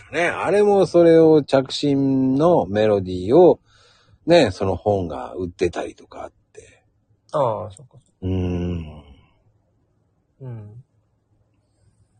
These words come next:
Speaker 1: そこはだから、
Speaker 2: うん。
Speaker 1: ね、それが色にな-、カラーになって。
Speaker 2: うん。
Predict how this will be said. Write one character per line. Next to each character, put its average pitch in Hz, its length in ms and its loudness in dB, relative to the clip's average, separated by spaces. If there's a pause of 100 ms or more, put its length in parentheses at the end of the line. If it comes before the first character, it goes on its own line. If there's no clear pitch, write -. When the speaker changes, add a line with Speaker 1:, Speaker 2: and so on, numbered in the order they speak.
(2250)
Speaker 1:
そ - 460 -10
こ 151 320 -4
は 151 180 4
だ 131 140 0
か 80 100 -6
ら、 - 220 -10 (680)
Speaker 2:
う 131 40 -20 (140)
ん。 - 20 -18
Speaker 1:
ね、 104 640 -10
そ - 240 -16
れ - 100 0
が 139 300 0 (480)
色 120 320 2
に 117 120 2
な-、 78 220 -8 (240)
カ - 160 -2
ラ 95 220 0
ー - 20 -16
に 67 100 -18
な - 180 -14
っ - 40 -20
て。 - 420 -16 (720)
Speaker 2:
う 139 40 -18
ん。 120 180 -18